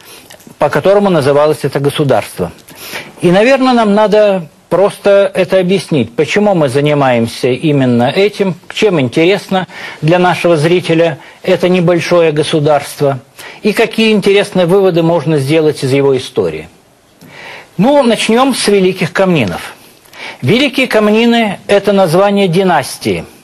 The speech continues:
которая правила в Трапезунской империи, расположенной на южном побережье Черного моря. Это наследница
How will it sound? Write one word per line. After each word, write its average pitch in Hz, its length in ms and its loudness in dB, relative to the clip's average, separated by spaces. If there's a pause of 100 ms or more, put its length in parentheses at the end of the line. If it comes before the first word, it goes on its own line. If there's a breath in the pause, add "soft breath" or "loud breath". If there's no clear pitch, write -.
(320 loud breath)
которая 156 340 2
правила 208 600 0 (260 loud breath)
в - 100 -20
Трапезунской 165 920 0
империи, 156 640 -2 (420 loud breath)
расположенной 208 960 0 (240 loud breath)
на 160 320 2
южном 165 540 0
побережье 170 760 0 (160)
Черного 151 600 0
моря. 113 480 -2 (840 loud breath)
Это 247 460 0
наследница 208 1040 0